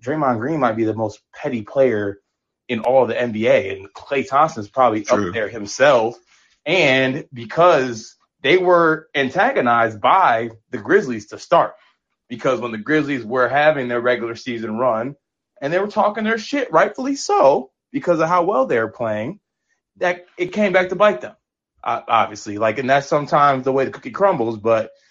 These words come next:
Speaker 1: you know what I'm saying? I feel like the Warriors at that time took it on the chin and said, "All right, yeah, we hear you. Yeah, say what you want. We'll see you in the playoffs." And they did,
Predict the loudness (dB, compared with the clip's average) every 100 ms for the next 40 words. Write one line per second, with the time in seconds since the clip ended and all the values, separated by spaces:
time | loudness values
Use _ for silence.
0 | _ -6 -2 -2 -2 -2 2 0 -2 -8
1 | _ _ _ 0 2 4 4 2 0 4
2 | 4 4 2 0 0 0 2 2 2 0
3 | 2 4 2 0 -6 _ _ _ _ _
4 | -4 0 2 2 0 -4 -4 -4 -4 -2
5 | 0 2 4 2 2 2 2 0 -4 -2
6 | -2 -2 -4 -6 -16 _ -6 -2 -2 -2
7 | -4 -4 -4 -6 -4 0 0 -2 -6 _
8 | _ -10 -8 -6 0 0 0 0 2 2
9 | 0 -6 -14 -6 -2 -2 0 0 0